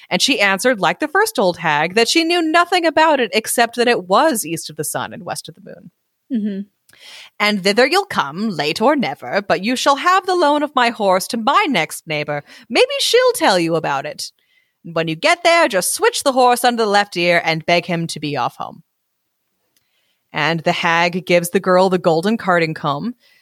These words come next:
Speaker 1: It might be that she'd find some use for it, she said. So the lassie gets up on the next horse and rides it far, far away and for a weary long time. And at last she comes to another great crag under which sits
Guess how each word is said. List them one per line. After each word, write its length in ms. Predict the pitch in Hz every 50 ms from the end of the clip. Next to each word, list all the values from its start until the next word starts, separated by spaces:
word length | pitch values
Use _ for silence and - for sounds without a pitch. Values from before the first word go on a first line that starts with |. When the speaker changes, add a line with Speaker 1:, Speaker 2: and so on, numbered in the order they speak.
| _ _ -
Speaker 1:
It 120 | 185 190
might 320 | 208 202 202 202 214 185 -
be 180 | 202 185 208 226
that 100 | 277 -
she'd 200 | - 254 220 -
find 340 | - 165 147 151 165 180
some 200 | - - 170 247
use 260 | 247 269 381 381 - -
for 200 | - 151 143 135
it, 120 | - -
she 100 | 180 170
said. 360 | 160 - - - - 87 - -
So 260 | - - 220 202 196
the 120 | 180 190
lassie 360 | 175 175 165 175 - - 180
gets 260 | 165 - 180 180 - -
up 160 | 185 180 -
on 160 | 185 190 202
the 60 | 208
next 320 | 214 220 247 269 - - -
horse 360 | - 151 - - - - -
and 200 | 160 156 156 147
rides 300 | 156 156 160 165 160 -
it 80 | -
far, 320 | - - - 147 151 170 170
far 280 | - - 160 160 170
away 400 | 180 165 156 143 143 147 170 185 - _ _ _ _ _ _ -
and 180 | - 151 160 -
for 160 | - 180 180
a 80 | 190
weary 460 | 185 170 170 165 165 180 185 185 185 185
long 300 | 165 151 151 160 175 170
time. 440 | - - 139 131 104 156 165 202 - _ _ _ _ _ - -
And 160 | - 175 185 185
at 100 | 170 165
last 240 | 160 143 143 135 -
she 120 | - 185
comes 340 | 180 - 165 156 170 165 -
to 120 | - 185
another 320 | 175 165 151 147 170 175 165
great 360 | - - 147 151 170 180 -
crag 460 | - - 226 254 269 262 180 156 -
under 280 | 131 160 170 165 180 170
which 260 | 165 190 196 180 -
sits 520 | - - 240 240 233 233 - - - -